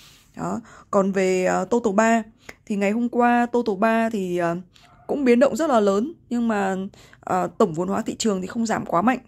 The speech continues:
Hôm qua chỉ giảm có một phẩy hai phần trăm. Điều đấy có nghĩa rằng là Oncoin thì, ờ,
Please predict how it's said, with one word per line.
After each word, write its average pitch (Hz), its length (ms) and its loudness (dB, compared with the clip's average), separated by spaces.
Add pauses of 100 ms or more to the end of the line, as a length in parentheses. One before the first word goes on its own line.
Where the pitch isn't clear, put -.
(380)
Hôm 226 100 -4
qua 233 160 4
chỉ 160 160 -4
giảm - 180 -2
có - 140 -4
một 226 180 2
phẩy 190 120 -6
hai 208 140 -2
phần 190 120 -6
trăm. 214 260 -2 (380)
Điều 185 160 0
đấy 180 120 2
có 185 160 -4
nghĩa 202 180 -2
rằng 214 240 -2
là 170 260 0 (680)
Oncoin 240 500 2
thì, 170 320 -2
ờ, 165 260 -2